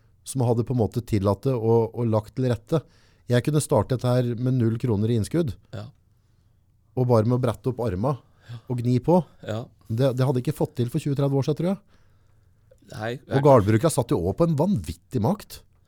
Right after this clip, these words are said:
Speaker 1: For
Speaker 2: Ja
Speaker 1: et
Speaker 2: da.
Speaker 1: overgrepssamfunn vi hadde da.
Speaker 2: Ja, ikke sant? Men, men det er jo noe med, øh, at vi er, øh, akkurat der vi er nå. Vi er i Ringsaker, vi er på Østlandet, hvor du hadde de store garda og sånt.
Speaker 1: Ja, ja.
Speaker 2: Vi er med røtter lenger vest.
Speaker 1: Ja.
Speaker 2: På, øh, øh, der hadde du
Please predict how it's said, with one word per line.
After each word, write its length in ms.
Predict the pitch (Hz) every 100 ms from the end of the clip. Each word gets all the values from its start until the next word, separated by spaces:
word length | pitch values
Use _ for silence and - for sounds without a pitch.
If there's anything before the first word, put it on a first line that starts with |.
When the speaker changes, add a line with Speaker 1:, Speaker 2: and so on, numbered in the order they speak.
| _ -
Speaker 1:
For 160 | 123
Speaker 2:
Ja 80 | 131
Speaker 1:
et 80 | 127
Speaker 2:
da. 60 | 123
Speaker 1:
overgrepssamfunn 880 | 104 87 90 104 - 123 123 135
vi 80 | 131
hadde 160 | 123 123
da. 140 | 143 226 -
Speaker 2:
Ja, 140 | 117 139 - -
ikke 140 | 113 139
sant? 160 | 147
Men, 220 | 135 135 -
men 160 | 123
det 140 | 127 127
er 60 | 160
jo 140 | 156
noe 160 | 143 120
med, 400 | 117 117 123 120
øh, 560 | 120 117 110 110 78 -
at 160 | - 117
vi 80 | 120
er, 140 | 110 104
øh, 300 | 110 113 104
akkurat 380 | - 113 110 110
der 140 | 107 101
vi 60 | 110
er 160 | 101
nå. 160 | 104 101 110
Vi 60 |
er 80 | 107
i 140 | 98 107
Ringsaker, 480 | 117 104 95 - 101
vi 120 | 107
er 60 | 98
på 140 | 104 110
Østlandet, 400 | - 98 90 95
hvor 140 | 98
du 60 | 98 104
hadde 220 | 92 87
de 80 | 98
store 300 | 101 104 95
garda 300 | 95 98 98
og 80 | 101
sånt. 240 | 131 131 -
Speaker 1:
Ja, 220 | 107 127 147 -
ja. 140 | 104 131
Speaker 2:
Vi 140 | - 101
er 80 |
med 220 | 104 113 113
røtter 320 | - 104 113 110 -
lenger 320 | 101 104 117
vest. 540 | 156 151 - - -
Speaker 1:
Ja. 220 | 117 131 - - - - _ 117
Speaker 2:
På, 80 | 113 110 107
øh, 480 | 107 104 101 95 90
øh, 560 | 104 104 101 95 95
der 240 | 98 104 123
hadde 240 | 113
du 80 | 95